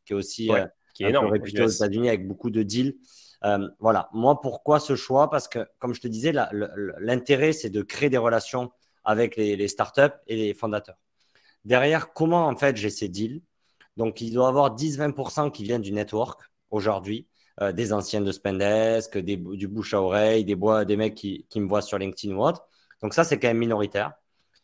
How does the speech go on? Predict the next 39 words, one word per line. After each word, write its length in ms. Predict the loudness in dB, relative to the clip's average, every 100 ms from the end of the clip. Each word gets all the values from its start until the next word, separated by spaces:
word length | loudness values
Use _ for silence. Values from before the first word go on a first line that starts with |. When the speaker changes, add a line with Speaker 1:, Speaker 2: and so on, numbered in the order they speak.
| _ _
Speaker 1:
La 160 | 4 4
majorité 640 | 6 4 4 4 4 2
de 60 | 2
mes 120 | 0
deals, 220 | 0 0
en 100 | 0
fait, 200 | 0 -2
c'est 120 | -2
des 120 | -4 0
gens 220 | 0 0
qui 140 | 0
me 80 | -2
contactent, 640 | 2 2 4 0 0 -10 -10
mais 100 | -2
pas 160 | 0
pour 160 | 0 2
m'avoir 280 | 2 2 2
en 120 | 0
investisseur, 680 | -2 -4 -6 -8 -4 -4 -6 _ _ _ _
ou 60 | -8
c'est 160 | -2
des 120 | 0 2
gens 180 | 2
que 100 | 0
moi, 280 | 0 4 4
je 100 | 4
vais 100 | 0
contacter, 640 | 0 -2 -2 -4 -2 -2 -4
mais 120 | -8
pas 440 | 0 2 2 0 _
<laughs> 60 |
directement 680 | -4 2 2 2 0 2 2
pour 160 | 0 0
leur 140 | 0
dire 140 | 0
que 60 | -2
je 40 |
suis 80 | -2
investisseur. 520 | -2 -4 -8 -12 -14